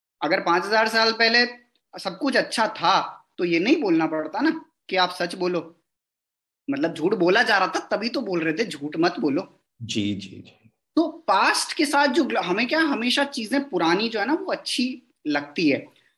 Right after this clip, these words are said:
Speaker 1: पर ये हमारी जो basic साइकी है, जो हमारे morals के जो lessons हमें दिए जाते हैं, ऐसा चाहिए, वैसा चाहिए। अब गांव की जो,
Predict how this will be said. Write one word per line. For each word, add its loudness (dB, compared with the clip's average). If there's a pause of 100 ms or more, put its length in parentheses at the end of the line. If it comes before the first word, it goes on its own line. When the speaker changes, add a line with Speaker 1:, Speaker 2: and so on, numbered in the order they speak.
(300)
Speaker 1:
पर 0 (640)
ये 2
हमारी 2
जो 2
basic 0
साइकी 0
है, 0
जो -4
हमारे 0
morals -2
के -4
जो 0
lessons 0
हमें -4
दिए 2
जाते 0
हैं, 4 (280)
ऐसा 2
चाहिए, 0
वैसा -2
चाहिए। -4 (320)
अब -6
गांव 4 (480)
की 0
जो, 0